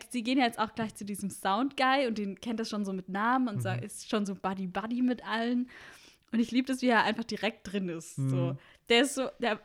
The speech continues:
Speaker 1: weiß nach zwei Stunden, wie alles läuft und
Speaker 2: Wer
Speaker 1: ist
Speaker 2: mit wem und
Speaker 1: Ja.
Speaker 2: wie und überhaupt
Speaker 1: ist
Speaker 2: und
Speaker 1: auch schon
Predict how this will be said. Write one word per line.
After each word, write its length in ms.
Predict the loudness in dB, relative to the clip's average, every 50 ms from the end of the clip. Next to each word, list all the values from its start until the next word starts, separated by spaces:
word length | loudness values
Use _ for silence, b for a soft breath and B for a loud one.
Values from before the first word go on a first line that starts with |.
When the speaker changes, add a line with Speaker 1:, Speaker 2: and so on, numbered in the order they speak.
| _ -6
Speaker 1:
weiß 460 | 2 6 8 8 8 8 4 -2 -8 -12 _ _ 0
nach 260 | 2 2 2 0 -2 -12 _
zwei 240 | 4 6 6 6
Stunden, 360 | 6 4 2 2 4 4 4 2
wie 100 | 2 2
alles 340 | 2 2 2 0 -2 -2
läuft 460 | 2 4 4 6 4 2 0 -6 -6 0
und 340 | 2 2 2 0 -2 -6 -4 4
Speaker 2:
Wer 160 | 6 6 8
Speaker 1:
ist 40 | 8
Speaker 2:
mit 180 | 6 6 6 8
wem 400 | 10 12 12 12 10 10 8 8
und 80 | 10
Speaker 1:
Ja. 160 | 10 10 8 6 2 -4
Speaker 2:
wie 220 | 0 4 6 8 8
und 160 | 8 6 4
überhaupt 540 | 4 6 6 6 6 6 6 6 8 8 6
Speaker 1:
ist 120 | 6 4 4
Speaker 2:
und 100 | 6 8
Speaker 1:
auch 160 | 8 8 8
schon 280 | 6 4 2 2 2 0